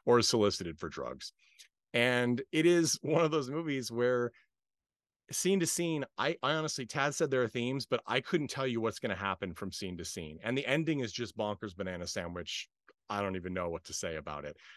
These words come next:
Um, I'm not sure that I, I know exactly what, what happened or what's going, but I'm okay with that. And it's set up for any kind of sequel. It could be a sequel that has nothing to do with it, um, but one prop,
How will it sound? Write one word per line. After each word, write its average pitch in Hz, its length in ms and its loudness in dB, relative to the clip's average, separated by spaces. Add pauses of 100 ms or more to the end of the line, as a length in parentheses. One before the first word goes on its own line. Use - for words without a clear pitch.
(140)
Um, 92 240 -2
I'm 101 120 -2
not 110 180 2
sure 113 260 2
that 104 100 0
I, 92 280 0
I 92 80 0
know 95 220 2
exactly 92 580 -2 (260)
what, 123 240 6 (180)
what 104 160 4
happened 120 440 2
or 113 180 2
what's 110 140 0
going, 120 340 0
but 98 260 0
I'm 95 420 -2
okay 101 360 2
with 92 140 2
that. 85 240 -2
And 104 100 0
it's 135 140 0
set 160 160 8
up 160 160 4
for 143 120 4
any 139 160 2
kind 143 220 0
of 120 60 -6
sequel. 104 420 -2
It 107 80 -6
could 123 140 2
be 135 100 6
a 120 40 4
sequel 135 420 2
that 123 120 2
has 113 140 -2
nothing 123 240 0
to 120 80 2
do 117 140 2
with 120 160 0
it, 139 240 2
um, 104 220 0
but 95 200 0
one 110 240 0
prop, 123 380 2